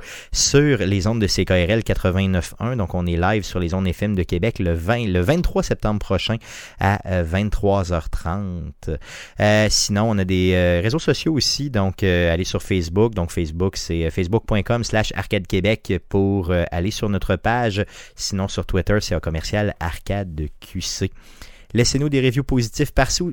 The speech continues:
partout, partout, partout où c'est possible de le faire.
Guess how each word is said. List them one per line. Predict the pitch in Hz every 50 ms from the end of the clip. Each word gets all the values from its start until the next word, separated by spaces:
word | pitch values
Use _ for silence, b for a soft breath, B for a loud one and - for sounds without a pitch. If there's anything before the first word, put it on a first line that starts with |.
| -
partout, | - - 156 - - - - 208 190 151
partout, | - - - - - - - 190 175
partout | - 139 123 - - - - 175 175
où | 147
c'est | - - 139
possible | 104 - 113 101 - - 147 135 120 110
de | 110
le | 98 95 87
faire. | - - 107 110 127 147 170 180 151 123 107 98 101 98